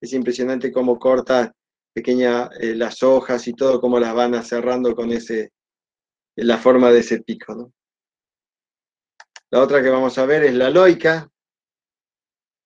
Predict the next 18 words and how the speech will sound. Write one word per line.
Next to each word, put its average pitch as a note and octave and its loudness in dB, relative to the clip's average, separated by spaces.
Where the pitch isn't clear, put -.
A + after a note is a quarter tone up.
¿Mm? C#3+ -20
Acá B2 -4
vemos A#2+ 0
un A#2+ -2
macho C#3 -4
y A#2 -8
acá A2+ -6
una A#2+ -2
hembra, D3 2
que B2+ -6
ya A#2+ 0
lo A#2+ 2
hemos A#2 -2
visto A#2+ 0
en, A2 -2
en G#2+ -12
viaje A2+ -2
anterior. C3 2